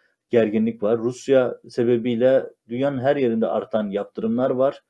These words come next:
Rusya ile iş yapan, Rusya ile dirsek temasında olan ülkeler de çok büyük sıkıntılar yaşıyor. Böyle bir ortamda Savunma Sanayi Başkanı Rusya'dan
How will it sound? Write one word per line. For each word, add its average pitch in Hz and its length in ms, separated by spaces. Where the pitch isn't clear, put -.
Rusya 160 260
ile 131 140
iş - 240
yapan, 113 300
Rusya 123 320
ile 120 260
dirsek 113 320
temasında 110 480
olan 110 220
ülkeler 113 540
de 98 180
çok 101 200
büyük 98 140
sıkıntılar 117 440
yaşıyor. 139 480
Böyle 196 260
bir 165 60
ortamda 123 640
Savunma 131 360
Sanayi 107 300
Başkanı 123 540
Rusya'dan 131 600